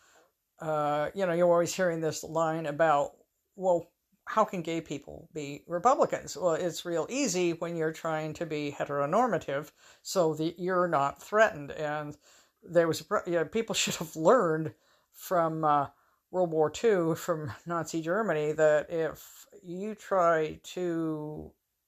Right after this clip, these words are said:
be part of the mainstream, um, and as they said, it's okay to,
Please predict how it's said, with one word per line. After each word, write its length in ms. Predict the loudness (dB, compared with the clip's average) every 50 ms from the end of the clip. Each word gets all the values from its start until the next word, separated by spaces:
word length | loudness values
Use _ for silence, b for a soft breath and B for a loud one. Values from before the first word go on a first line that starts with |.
| _ _ _ _ _ _ _ _ -20 -20 -20 _ _ _ _ _ _ -4
be 520 | -2 0 0 0 0 -2 -2 -2 -4 -4 -2
part 360 | 2 4 6 6 4 4 0
of 320 | -2 2 2 2 2 0 -4
the 80 | -6
mainstream, 880 | -4 -4 -4 -4 -4 -6 -6 -10 -10 -8 -6 -6 -6 -6 -6 -8 -10 -10 _ _ _ _ _ _ _ _ _ _ -2
um, 540 | 2 4 4 4 4 2 0 -4 -14 -18 _ _ _ _ _ _ _ _ _ _ -10
and 460 | -8 -6 -4 -4 -4 -4 -4 -6 -8 -10
as 360 | -8 -4 -2 0 0 0 2
they 140 | 2 2 2
said, 260 | 2 4 4 4 4
it's 180 | 2 0 2 0
okay 520 | 0 0 0 0 0 0 0 0 -2 -6
to, 480 | -8 -8 -6 -4 -4 -4 -4 -6 -8